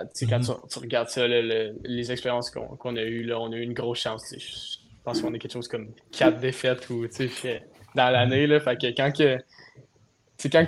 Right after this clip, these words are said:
Speaker 1: que tu fais pas une pratique de patin dans l'année parce que, parce que t'as jamais perdu deux games de suite, tu sais, je pense que
Speaker 2: Mhm.
Speaker 1: c'est quelque chose que quand on est, on avait commencé l'année, notre coach, il nous avait dit, « Une bonne équipe perd jamais deux games de suite. » Puis, euh, on en a jamais perdu de,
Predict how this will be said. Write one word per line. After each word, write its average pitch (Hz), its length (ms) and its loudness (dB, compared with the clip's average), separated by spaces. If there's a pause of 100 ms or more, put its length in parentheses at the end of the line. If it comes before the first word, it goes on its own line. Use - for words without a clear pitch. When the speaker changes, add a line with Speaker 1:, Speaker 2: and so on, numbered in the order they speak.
Speaker 1:
que 156 180 8
tu - 200 -2
fais 156 180 8
pas 170 220 6
une 170 120 6
pratique 151 380 6
de 143 120 6
patin 147 320 6
dans 147 120 4
l'année 143 400 4
parce 139 240 0
que, 131 320 4 (680)
parce 131 180 -2
que 131 360 6
t'as 139 200 4
jamais 139 220 6
perdu 139 360 2
deux 143 180 4
games 139 220 2
de 131 120 2
suite, 143 320 2
tu - 80 -20
sais, 135 160 -2
je 127 60 -14
pense 127 200 -2
que 131 200 6
Speaker 2:
Mhm. 113 60 -2 (200)
Speaker 1:
c'est - 160 -6
quelque 127 180 2
chose 143 160 2
que - 60 -4
quand 131 220 -4
on 143 100 0
est, 123 240 -2
on 131 100 -4
avait 123 160 0
commencé 123 360 -4
l'année, 131 180 -2
notre 135 180 -4
coach, 127 220 -6
il 127 60 -6
nous 120 100 -6
avait 117 160 -4
dit, « 117 120 -10
Une 123 100 -4
bonne 117 520 -4
équipe 120 260 -6
perd 117 180 -6
jamais 120 200 -2
deux 120 100 -2
games 120 160 -4
de 110 60 -2
suite. » 120 300 -4 (540)
Puis, 107 380 -6
euh, 101 240 -6
on 107 100 -8
en 110 120 -8
a 113 80 -4
jamais 117 240 -4
perdu 113 280 -8
de, 110 140 -8